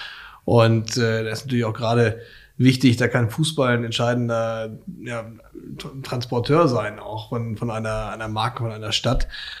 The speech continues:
Äh, teilweise auch ein bisschen, ein bisschen irreführend. Ich hab mal im arabischen Raum, wurde ich mal darauf angesprochen, bei, bei unseren <laughs> Reisen, ob, ob Dortmund nicht eine wunderschöne Stadt sei in, äh, in Deutschland. Ja? Und dann kam es eigentlich darüber im Gespräch raus,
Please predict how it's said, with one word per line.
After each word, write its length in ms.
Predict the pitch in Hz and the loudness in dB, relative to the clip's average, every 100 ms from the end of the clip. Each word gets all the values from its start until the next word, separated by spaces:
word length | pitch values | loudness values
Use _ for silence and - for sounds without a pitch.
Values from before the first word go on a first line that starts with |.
| - | -4
Äh, 400 | - 123 123 123 | 4 8 8 6
teilweise 420 | 117 127 131 120 131 | 4 4 4 4 4
auch 60 | |
ein 60 | 123 | 2
bisschen, 340 | 123 131 120 | 4 6 6
ein 20 | 120 | 4
bisschen 220 | 117 127 | 2 0
irreführend. 640 | 139 139 113 135 127 120 | 2 0 2 0 2 0
Ich 100 | 113 | -2
hab 80 | 120 | -2
mal 300 | 127 117 117 | 0 0 0
im 180 | 117 113 | -6 -10
arabischen 500 | 117 120 131 113 120 | -6 -4 -4 -4 -2
Raum, 440 | 120 123 127 120 | 2 2 2 2
wurde 100 | 123 | 0
ich 100 | 120 | -2
mal 60 | 123 | -2
darauf 160 | 117 | -4
angesprochen, 760 | 113 135 123 - 127 123 127 123 | -4 0 0 4 2 4 0 -2
bei, 340 | 117 117 117 | -4 -4 -6
bei 80 | 117 | -6
unseren 480 | 113 117 120 - 202 | -6 -4 -2 -4 -4
<laughs> 0 | |
Reisen, 540 | 185 - 123 127 120 120 | -6 -4 -2 0 2 0
ob, 220 | 110 143 - - - | -2 -6 -10 -10 -2
ob 200 | 127 113 | 2 6
Dortmund 420 | 135 190 208 135 | 8 8 6 -2
nicht 120 | 127 113 | -2 0
eine 120 | 123 | 2
wunderschöne 420 | 139 139 123 135 | 4 4 0 -2
Stadt 240 | - 165 | 4 4
sei 320 | 156 123 107 107 | 6 4 2 -2
in, 160 | 113 | -6
äh, 200 | 113 113 | -4 -4
in 60 | 110 | -2
Deutschland. 500 | 117 110 117 95 95 | 0 0 0 -4 0
Ja? 200 | 127 156 | 4 4
Und 200 | 117 113 | 2 -2
dann 200 | 117 120 | -4 -4
kam 260 | 135 127 | 0 0
es 120 | 139 139 | 0 -2
eigentlich 180 | 131 | -4
darüber 400 | 117 123 147 143 | -2 0 4 4
im 80 | 131 | 4
Gespräch 460 | 127 - 135 139 117 | 4 4 4 4 6
raus, 500 | 123 143 139 - | 6 6 4 -4